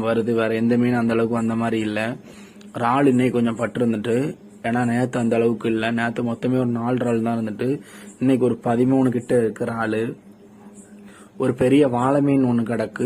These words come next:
வேற அதே மாதிரி பண்ணா மீனும் புள்ளிக்கத்தாழை மீன் இருக்கு. வேற வெலை மீன் எங்களுக்கு பட்டிருந்துட்டு, ஒரு மூணே மூணு வெலை மீன் மட்டும்தான். அதே மாதிரி பைந்து மீனும் பட்டிருந்துட்டு நம்மளுக்கு. வேற நண்டு கொஞ்சம் பரவாயில்லாம இருக்கு.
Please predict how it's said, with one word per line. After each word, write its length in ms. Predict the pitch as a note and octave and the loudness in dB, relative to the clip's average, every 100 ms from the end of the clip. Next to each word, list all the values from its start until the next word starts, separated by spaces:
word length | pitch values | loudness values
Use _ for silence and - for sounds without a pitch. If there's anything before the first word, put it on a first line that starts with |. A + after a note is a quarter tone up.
| D#3 | -2
வேற 140 | - B2 | -2 -2
அதே 140 | A#2 A#2+ | 0 2
மாதிரி 180 | B2+ C3 | 2 0
பண்ணா 340 | B2+ A#2 C3 | 0 0 2
மீனும் 340 | C3 B2 B2+ C3 | 2 2 2 0
புள்ளிக்கத்தாழை 560 | C3 B2 B2 A2+ A#2+ A#2+ | 0 0 0 -2 -2 0
மீன் 220 | A#2+ A#2 | 0 0
இருக்கு. 340 | A2 G2+ - A#2+ - - - - - - - - | -2 -6 -4 -4 -6 -12 -20 -20 -20 -20 -20 -6
வேற 200 | B2 B2 C3 B2 A#2+ A2+ A2 G#2 | -2 0 2 2 0 -2 -6 -8
வெலை 260 | G#2+ A#2 C#3 | -4 0 2
மீன் 220 | D3+ D3 C3 | 4 4 2
எங்களுக்கு 260 | B2 A#2 | 2 0
பட்டிருந்துட்டு, 480 | G#2+ G#2+ A2+ A2 G#2 | -2 -4 -4 -4 0
ஒரு 180 | A2+ A2+ A#2+ A#2+ A2+ A#2 | 2 4 2 0 -2 -4
மூணே 240 | A#2 C3 D3 | -2 2 2
மூணு 180 | C#3 B2+ | 2 0
வெலை 200 | A#2 A2+ A#2 | 0 -2 0
மீன் 220 | A#2 A2+ | 0 -2
மட்டும்தான். 540 | A2+ G#2 A2 A2 A#2+ D#3 - | -4 -6 -4 -4 -6 -8 -6
அதே 180 | A#2+ B2 | -2 0
மாதிரி 220 | B2 C3 C3 | 0 0 0
பைந்து 320 | A#2+ C3+ C#3 | 0 2 2
மீனும் 380 | C3 C3 C3+ B2+ | 2 2 2 -2
பட்டிருந்துட்டு 460 | A#2 G#2+ A#2 A2 A2+ | -4 -4 -4 -4 -4
நம்மளுக்கு. 360 | A2+ A2+ A#2 C#3 | -4 -4 -4 -2
வேற 160 | B2+ | -2
நண்டு 380 | A#2 A2+ B2 C3 | -2 -2 0 0
கொஞ்சம் 300 | C3 A#2 A2+ | 0 -2 -2
பரவாயில்லாம 420 | A2+ A2+ A2+ A2+ A2 | -2 -2 -2 -4 -4
இருக்கு. 240 | G#2 B2 | -6 -6